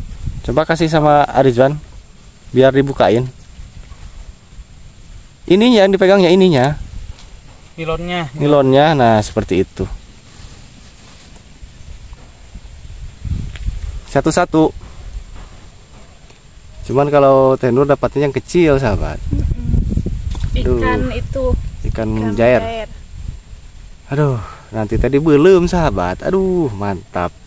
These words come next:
Speaker 3: Siapa yang mau ikutan makan?
Speaker 1: Yuk, siapa sahabat yang mau ikut makan?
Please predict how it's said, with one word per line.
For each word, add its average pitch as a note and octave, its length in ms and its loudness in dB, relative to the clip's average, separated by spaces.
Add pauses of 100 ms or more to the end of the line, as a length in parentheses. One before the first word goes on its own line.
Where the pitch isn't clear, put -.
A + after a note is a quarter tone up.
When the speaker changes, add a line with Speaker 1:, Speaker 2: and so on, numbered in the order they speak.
(2000)
Speaker 3:
Siapa - 220 -20
yang C4+ 160 -16
mau C#4+ 160 -16
ikutan C4+ 420 -16
makan? A3+ 360 -18 (680)
Speaker 1:
Yuk, A#2 260 -4
siapa G#2 300 -4
sahabat A#2 400 0
yang A#2 120 -2
mau A2 120 -2
ikut G#2+ 160 -6
makan? A2 640 -4